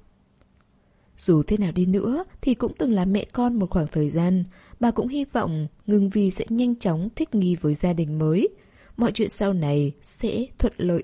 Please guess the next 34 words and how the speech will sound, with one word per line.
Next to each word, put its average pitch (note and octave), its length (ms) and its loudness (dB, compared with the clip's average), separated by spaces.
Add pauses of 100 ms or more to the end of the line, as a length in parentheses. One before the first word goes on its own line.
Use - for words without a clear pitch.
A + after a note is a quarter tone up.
(120)
suôn F#3+ 280 -2
sẻ. F3 280 0 (920)
Với E3+ 200 6
tư G#3+ 180 2
cách C#4 200 -2
là G3+ 140 2
mẹ D#3+ 220 0
nuôi, F#3 380 4 (200)
bà A3+ 120 0
đã A3 120 -2
tận B3+ 200 -4 (120)
tâm B3+ 200 0
tận - 220 -4
lực E3+ 240 0
rồi, D3 400 0 (200)
không - 260 -4
có F3+ 120 2
lỗi F3 340 0
với E3+ 160 -2 (100)
tình F3 260 -2
cảm F3+ 280 0
mẹ D#3+ 160 -4 (100)
con F3+ 220 -2
hai F3+ 180 -2
mươi F3+ 180 0
năm. F3+ 280 0 (500)
Hà E3+ 340 -2
Ngưng F3 260 2
Vi F3+ 220 4
nhanh F3+ 280 0
chóng E3 180 -4
trả G#3 180 0
lời: D3 480 2 (760)
"Mẹ, F#3+ 240 4